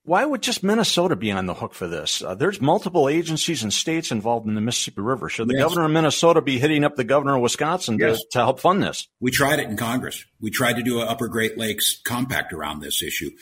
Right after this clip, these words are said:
Speaker 2: Uh, Betty McCollum worked on this many, many years ago. She was one that was advocating for this, I believe. I don't want to misstate her position, but she and I spoke on this, if I recall, probably two thousand and eight on the issues when the first, you could probably go back and s-, Google it, but I think those were some of the first, uh,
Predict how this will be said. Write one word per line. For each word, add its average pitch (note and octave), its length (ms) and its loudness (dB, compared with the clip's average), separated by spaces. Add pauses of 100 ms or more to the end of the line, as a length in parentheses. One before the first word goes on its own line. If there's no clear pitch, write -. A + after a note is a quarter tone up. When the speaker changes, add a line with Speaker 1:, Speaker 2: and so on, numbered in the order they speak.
(120)
Speaker 2:
Uh, F#2 160 -2
Betty A2+ 220 2
McCollum C3 440 2
worked F#2 220 -6
on F#2 140 -6
this F#2 200 -4
many, G2+ 240 0
many G2 180 0
years G2 280 0
ago. F#2 160 -4
She G#2+ 220 -2
was C#3 180 0
one G2 160 0
that G2 140 -4
was F#2+ 160 -4
advocating F2 600 -4
for F2 200 -10
this, F2 240 -6
I F#2 80 -6
believe. G2 340 -2
I F#2 80 -2
don't G2+ 160 -6
want G#2 160 -4
to G2 60 -4
misstate F#2+ 340 -4
her F2+ 80 -8
position, G#2 540 -8 (140)
but G2+ 120 -4
she D3+ 220 4
and D#3+ 100 2
I G#2 80 0
spoke G#2 380 -4
on G2+ 140 -2
this, G2 180 -4
if - 100 -14
I G2 80 -4
recall, G2+ 440 -4
probably G2+ 280 -8
two A2+ 180 -4
thousand G2+ 360 -4
and F2+ 100 -4
eight B2 300 -2 (120)
on G2 180 0
the G2+ 120 2
issues G2+ 240 -2
when F#2+ 140 0
the F2+ 80 -2
first, - 540 0
you G#2+ 200 0
could - 140 -4
probably G#2+ 220 -2
go G#2 120 -2
back G#2 280 -2
and F2+ 100 -4
s-, - 80 -6 (180)
Google B2 360 2
it, F2+ 100 -6
but G2 100 -4
I G2+ 80 -2
think G#2 160 -4
those G#2 160 -6
were F#2+ 80 -10
some G#2+ 140 -4
of F#2 80 -8
the F#2+ 40 -10
first, - 520 -4
uh, F#2 240 -2